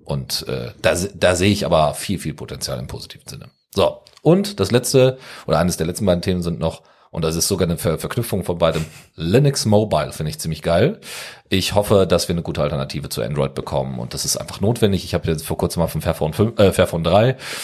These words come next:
habe ich, äh, Postmarket O S installiert und das ist schon geil. Wenn es jetzt noch schneller wäre, ja, dann könnte man es wirklich verwenden. Das ist schon, finde ich, sehr beeindruckend und, äh, da muss jetzt alles Geld irgendwie in Postmarket O S reingesteckt werden.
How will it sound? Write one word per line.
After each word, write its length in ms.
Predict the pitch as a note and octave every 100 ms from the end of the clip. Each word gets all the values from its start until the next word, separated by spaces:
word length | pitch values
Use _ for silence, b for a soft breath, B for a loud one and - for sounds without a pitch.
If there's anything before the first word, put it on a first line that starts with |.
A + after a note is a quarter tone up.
| B F#2+
habe 160 | F2+
ich, 180 | E2+ -
äh, 120 | E2
Postmarket 400 | G2+ F#2+ F2 E2
O 100 | C#2
S 160 | D2 -
installiert 520 | - - C#2+ C#2+ -
und 420 | D2 D2 C#2+ - - -
das 180 | -
ist 140 | - -
schon 260 | - C#2
geil. 280 | C#2 C2+ - -
Wenn 120 | E2+
es 80 | F2+
jetzt 160 | F2 F#2+
noch 120 | -
schneller 380 | - G#2+ A#2+ G2+
wäre, 460 | G2+ G2+ G2 G2
ja, 220 | F2+ F#2 G2+
dann 200 | - D#2+
könnte 240 | F#2 E2
man 140 | D#2+
es 140 | D#2+ -
wirklich 260 | D2 -
verwenden. 540 | - D#2+ E2 E2+ E2 B B B B _
Das 160 | - -
ist 160 | -
schon, 300 | - D2+ B1+
finde 200 | - C#2+
ich, 60 | C#2
sehr 140 | C#2+
beeindruckend 580 | C#2+ B1+ E2+ D#2+ D#2 D2+
und, 360 | - D#2+ - -
äh, 240 | D2+ D2
da 140 | D2 D2+
muss 240 | D#2 -
jetzt 400 | D#2+ - - -
alles 320 | - E2+ - -
Geld 220 | D#2+ D#2
irgendwie 220 | E2 D#2+
in 100 | D#2+
Postmarket 440 | G2 G2+ E2+ D#2+
O 60 | E2+
S 180 | E2+ E2
reingesteckt 440 | E2+ D#2+ D#2 -
werden. 280 | E2+ E2